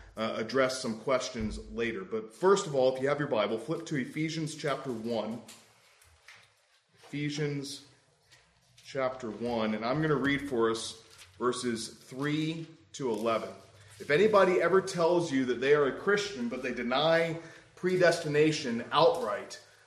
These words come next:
uh, take them to Ephesians chapter one, uh, because the Bible just straight up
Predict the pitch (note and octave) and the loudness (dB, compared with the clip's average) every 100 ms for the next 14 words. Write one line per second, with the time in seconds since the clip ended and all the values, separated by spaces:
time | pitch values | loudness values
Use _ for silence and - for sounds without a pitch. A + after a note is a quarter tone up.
0 | _ _ _ G#2 G#2+ A2+ - F#3 F3+ F#3+ | _ _ _ -4 -4 -4 -2 0 0 -2
1 | E3 F3+ E3+ D#3 E3 E3 D#3+ D3+ - D3+ | -2 -4 -4 -2 -2 -4 -4 -6 0 0
2 | C#3 D3 A#2+ A#2+ G2 F#2+ - _ _ _ | 0 -2 -4 -4 -4 -6 -16 _ _ _
3 | _ _ _ G#2+ G#2 G2+ G2 A2 B2 G#2+ | _ _ _ -12 -8 -8 -8 -10 -8 -8
4 | - A2+ B2 C3 C3 B2 A2+ B2 - - | -8 0 2 4 2 -2 -4 -6 -6 -6
5 | C3 A#2+ A#2 A2+ | -2 0 0 -2